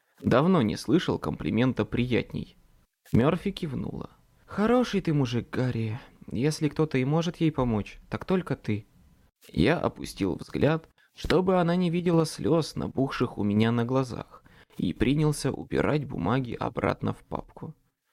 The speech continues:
«Спасибо, Мерф, твои слова очень много для меня значат». Она не ответила. Я поднял взгляд и увидел, что она лежит щекой на спинке дивана, чуть приоткрыв рот. «Мерф?»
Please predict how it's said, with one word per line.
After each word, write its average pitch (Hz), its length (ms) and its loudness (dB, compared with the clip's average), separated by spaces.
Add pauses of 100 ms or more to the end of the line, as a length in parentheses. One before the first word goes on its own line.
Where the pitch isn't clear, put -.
(180)
«Спасибо, 220 520 4
Мерф, 135 400 2 (220)
твои 117 300 0
слова 165 360 2
очень 190 380 0
много 143 320 2
для 151 140 2
меня 120 260 2
значат». 117 480 -4 (1080)
Она 95 380 2
не 170 140 2
ответила. - 760 -6 (600)
Я - 180 4
поднял 220 440 4
взгляд 127 600 0
и 101 160 -4
увидел, 170 480 0
что - 280 0
она 190 200 2
лежит 196 380 2
щекой - 500 0
на 143 140 2
спинке 160 440 -2
дивана, 156 580 2 (280)
чуть 214 280 2
приоткрыв - 580 0
рот. - 400 -4 (460)
«Мерф?» 147 520 4